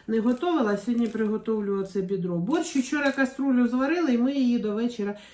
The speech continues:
і обідали, і вечеряли, і з'їли. Осталась мисочка Вовки на обід. І оце, дівчатки, заплатила я за все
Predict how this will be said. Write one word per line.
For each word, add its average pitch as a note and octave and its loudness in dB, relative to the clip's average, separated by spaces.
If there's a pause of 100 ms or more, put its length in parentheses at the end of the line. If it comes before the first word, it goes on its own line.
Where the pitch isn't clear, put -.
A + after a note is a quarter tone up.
(120)
і B3+ 4
обідали, C4 4
і - 0
вечеряли, E3+ -2 (280)
і D#4+ 0
з'їли. G#3 0
Осталась C4 -2
мисочка C4 -2
Вовки G3+ -2
на F#3+ -2
обід. F3 -6 (2750)
І D4+ -6
оце, D4+ -2
дівчатки, B3+ 0
заплатила B3 0
я A3 2
за G#3 -2
все C4+ -4